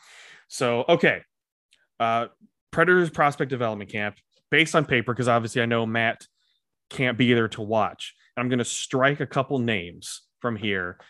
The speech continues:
but I want it to be based on your knowledge just of some Preds prospects, what you know about the O potentially too, and maybe being familiar with some of these names is what you've seen. So obviously not Tomasino,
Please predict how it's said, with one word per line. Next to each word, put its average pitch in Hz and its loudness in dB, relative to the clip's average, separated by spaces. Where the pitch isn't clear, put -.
but 123 2
I 123 4
want 127 4
it 117 -6
to 127 -8
be 123 0
based 120 -2
on 117 -4
your 113 -4
knowledge 120 4
just 139 -4
of - -14
some 143 -4
Preds - -2
prospects, 113 -2
what 110 -6
you 135 2
know 123 2
about 117 2
the - -6
O 127 2
potentially 143 0
too, 139 0
and 135 0
maybe 123 0
being 123 -2
familiar 123 -6
with 120 -10
some 123 -6
of 120 -2
these 117 -4
names 120 -2
is 110 -12
what 117 -4
you've 113 -6
seen. 107 -4
So 120 0
obviously 113 -4
not 117 -2
Tomasino, 139 -4